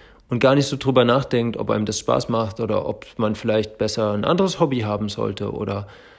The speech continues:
vielleicht gar kein Hobby oder, ja, dass man's halt auf jeden Fall nicht reflektiert. So, da, da besteht für mich der Unterschied und deswegen,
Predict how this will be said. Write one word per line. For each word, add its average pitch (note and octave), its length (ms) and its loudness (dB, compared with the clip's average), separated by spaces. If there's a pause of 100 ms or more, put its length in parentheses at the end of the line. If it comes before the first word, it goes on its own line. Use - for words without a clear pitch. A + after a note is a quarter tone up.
(340)
vielleicht A2+ 340 0
gar C3+ 140 2
kein D#3 240 2
Hobby G2+ 320 -4
oder, - 420 -6 (400)
ja, A2+ 380 2 (880)
dass D3+ 300 4
man's F3+ 180 4
halt D3+ 420 0
auf - 200 0
jeden C#3+ 180 4
Fall C3+ 140 2
nicht B2+ 200 0
reflektiert. B2 720 -2
So, G#2+ 340 -4 (100)
da, C3+ 140 2
da D3+ 300 4
besteht D3+ 360 0
für C#3 100 -2
mich C3 120 -2
der - 140 0
Unterschied C3 420 -2
und G2+ 240 -6
deswegen, B2 460 -2